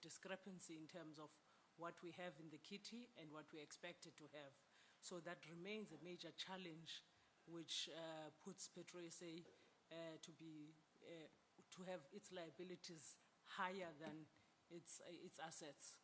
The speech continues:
And then secondly, we have clear marching orders from the shareholder, uh, as well as the ministry, to make sure that we, uh, we come up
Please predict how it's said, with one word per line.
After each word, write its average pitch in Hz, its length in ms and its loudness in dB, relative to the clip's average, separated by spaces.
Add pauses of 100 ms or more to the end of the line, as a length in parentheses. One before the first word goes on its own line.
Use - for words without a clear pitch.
(360)
And 175 160 0
then 180 160 4
secondly, 170 840 2
we 180 240 0
have 190 200 6 (280)
clear 185 360 2
marching 170 360 0
orders 165 560 -2 (440)
from 160 200 0
the 156 80 -2
shareholder, 196 640 4 (400)
uh, 160 200 0
as 151 160 -6
well 170 240 0
as 147 120 -4
the 156 160 -2
ministry, 190 520 0 (440)
to 190 80 -2
make 180 260 4
sure 180 300 6
that 160 280 0 (280)
we, 175 360 0 (840)
uh, 175 240 -2 (200)
we 180 160 0
come 214 280 6
up 208 160 2